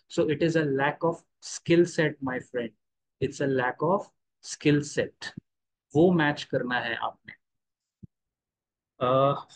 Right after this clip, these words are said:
finalization of hydropower policy, uh, मनोहर लाल खट्टर ने पावर मिनिस्ट्री संभाल ली है, and वो फटाफट, फटाफट पावर ट्रांसमिशन, डिस्ट्रीब्यूशन कैपेसिटी, उसको बढ़ाने की, ये उनका प्राथमिकता में सरकार के पहले हंड्रेड डेज में है,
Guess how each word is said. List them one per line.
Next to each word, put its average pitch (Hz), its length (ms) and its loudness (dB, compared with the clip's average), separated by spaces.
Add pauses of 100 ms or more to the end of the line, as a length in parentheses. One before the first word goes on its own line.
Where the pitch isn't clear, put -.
finalization 160 760 2
of 165 120 -6
hydropower 151 920 -4 (160)
policy, 143 420 2 (440)
uh, 127 300 0
मनोहर 143 320 2
लाल 151 240 2
खट्टर 143 380 -4
ने 147 160 0
पावर 135 320 2
मिनिस्ट्री 135 420 -8
संभाल 127 400 -4
ली 143 140 -10
है, 156 260 2
and 143 120 -14
वो 143 60 -6
फटाफट, 143 440 -2
फटाफट 135 420 -4 (220)
पावर 143 220 6
ट्रांसमिशन, 156 760 2
डिस्ट्रीब्यूशन 156 680 0
कैपेसिटी, 147 760 -4 (360)
उसको 135 300 4
बढ़ाने 131 460 4
की, 147 340 0
ये 143 160 4
उनका 143 320 2
प्राथमिकता 147 680 0
में 147 100 0
सरकार 131 480 -2
के 143 80 -2
पहले 131 340 2
हंड्रेड 135 400 -4
डेज 131 240 0
में 131 200 -2
है, 107 160 -2